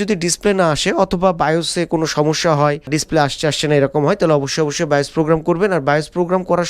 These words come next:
সময় অবশ্যই আমি যেই যে, যে কারণে বললাম যে ভোল্টেজটা অবশ্যই সিলেকশনটা করবেন অথবা দেখবেন। যদি বুঝতে না পারেন এই যে এরকম, আহ, প্রোগ্রামার থেকে আপনি এই প্রোগ্রামারটাতেও কিন্তু ভোল্টেজ সিলেকশন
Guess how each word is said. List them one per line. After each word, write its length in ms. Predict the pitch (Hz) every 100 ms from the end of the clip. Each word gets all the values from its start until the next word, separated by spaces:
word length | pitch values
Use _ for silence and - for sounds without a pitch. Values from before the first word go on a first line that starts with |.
| -
সময় 220 | 190 214 156
অবশ্যই 320 | 151 - 226 - - - -
আমি 180 | - 139
যেই 220 | 151 151 147
যে, 120 | 156 - 131
যে 80 | 151
কারণে 260 | 180 185
বললাম 300 | 185 165 175 202
যে 40 | 180
ভোল্টেজটা 480 | 131 160 180 170 175
অবশ্যই 240 | 165 180 170
সিলেকশনটা 440 | 151 151 - 165
করবেন 380 | 165 160 156 202 330
অথবা 200 | 143 147
দেখবেন। 420 | 143 147 160 147 302 - - -
যদি 180 | 156
বুঝতে 320 | 170 175 170 202
না 60 | 196
পারেন 240 | 175 175 226
এই 100 | 165
যে 40 | 165
এরকম, 280 | 156 156 160
আহ, 180 | 160 143 139
প্রোগ্রামার 400 | 160 151 156 156 -
থেকে 140 | 143 202
আপনি 200 | 202 196 - 202
এই 80 | 202
প্রোগ্রামারটাতেও 760 | 202 202 202 202 202 208 240 247
কিন্তু 160 | 214 196 156
ভোল্টেজ 260 | 165 180 -
সিলেকশন 300 | 175 -